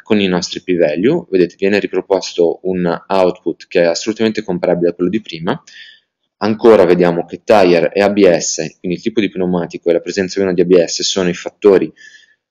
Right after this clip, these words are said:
eh, determinanti, mentre invece battistrada sembra essere, risulta essere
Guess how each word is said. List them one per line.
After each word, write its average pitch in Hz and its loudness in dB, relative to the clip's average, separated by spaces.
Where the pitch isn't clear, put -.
eh, 82 4
determinanti, 90 2
mentre 92 -2
invece 87 0
battistrada 85 -2
sembra 82 -2
essere, 80 -4
risulta 113 0
essere 82 -6